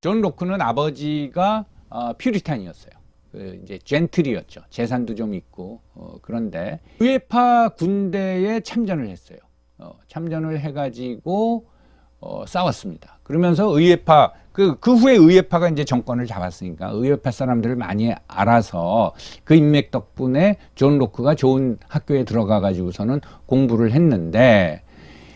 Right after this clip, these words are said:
자유를 굉장히 이제 강조를 하고 그걸 많이, 어, 설파를 하고 다니니까 왕정이 복구되면서 존 로크가 탄압을 받았죠.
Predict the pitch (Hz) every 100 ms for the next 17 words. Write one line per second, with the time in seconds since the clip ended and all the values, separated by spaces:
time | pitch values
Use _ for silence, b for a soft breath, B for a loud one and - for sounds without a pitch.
0 | b b b - _ - _ - - -
1 | - - 208 269 285 285 269 285 285 277
2 | 269 233 190 - _ _ _ _ _ -
3 | 214 240 247 220 214 139 151 175 175 170
4 | 160 147 113 113 113 156 147 - - _
5 | _ _ - _ _ _ - 143 165 165
6 | 117 - - 117 120 117 107 101 90 -
7 | _ _ _ - - 254 277 _ _ _
8 | _ - 233 214 220 196 160 147 104 98
9 | 98 95 _ - 95 156 b b b b
10 | b 123 175 214 208 180 160 - 160 139
11 | 135 131 147 220 - - 120 107 - 135
12 | - 190 170 123 - 80 78 -